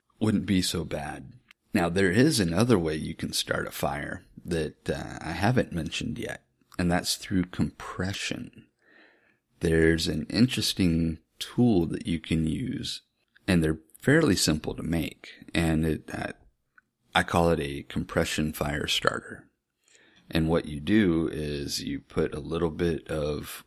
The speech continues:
wood or cloth or fabric, just something,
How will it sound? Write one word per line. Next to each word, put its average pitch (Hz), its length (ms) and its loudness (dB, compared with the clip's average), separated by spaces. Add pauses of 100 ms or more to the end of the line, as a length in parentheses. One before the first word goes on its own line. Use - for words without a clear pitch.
wood 85 580 4
or - 600 -8 (1120)
cloth 80 600 0
or - 340 -6
fabric, 73 560 -8 (260)
just - 180 -2
something, - 560 -2